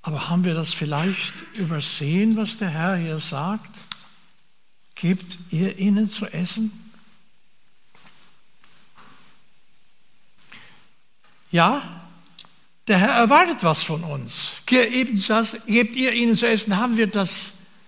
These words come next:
vielleicht vergessen? Wir sagen, oder die Menschen sagen, da müsste doch Gott eingreifen. Aber Jesus sagt, „Gebt ihr ihnen zu essen.“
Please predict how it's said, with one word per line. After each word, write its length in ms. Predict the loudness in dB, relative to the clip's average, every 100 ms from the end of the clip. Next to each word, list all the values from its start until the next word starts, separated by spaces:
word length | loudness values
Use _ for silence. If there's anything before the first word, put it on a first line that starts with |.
| -20
vielleicht 560 | -10 -4 -2 0 -2 -4
vergessen? 680 | -6 -6 -2 0 0 -2 -10 -20 -20 -20 -20 -20 -20 -20 -20 -20 -20 -20 -20 -20 -20 -20 -20 -20 -20 -20 -10 0
Wir 120 | 4
sagen, 580 | 6 6 4 4 2 0
oder 220 | 0 2
die 140 | 4
Menschen 400 | 4 4 2 2
sagen, 360 | 4 4 4 2
da 120 | 4
müsste 480 | 4 6 2 0 0
doch 240 | -2 -2
Gott 240 | -2 -2 -2
eingreifen. 880 | -6 -6 -6 -6 -8 -10 -12 -14 -16 -20 -20 -20 -20 -20 -20 -20 -20 -20 -20 -20 -8
Aber 320 | -4 -2 0
Jesus 480 | 0 2 2 0 -2
sagt, 360 | -2 -2 -4 -4
„Gebt 300 | -4 -4 -2
ihr 200 | -2 0
ihnen 260 | 0 0
zu 160 | -2 -6
essen.“ 460 | -10 -8 -8 -8